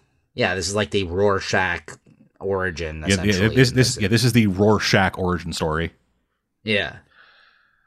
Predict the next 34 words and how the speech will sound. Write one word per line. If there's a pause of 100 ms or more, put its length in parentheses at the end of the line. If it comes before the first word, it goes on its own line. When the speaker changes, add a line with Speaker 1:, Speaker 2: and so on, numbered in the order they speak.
(600)
Speaker 2:
Uh,
and
it
starts
out (1200)
with
basically
his
entire
fucking, (1400)
with
basically
the, (480)
I
don't
know,
I
don't
know
what
the
word
for
it
is,
like,
the
mantra
of
this
episode, (200)
of
this
issue.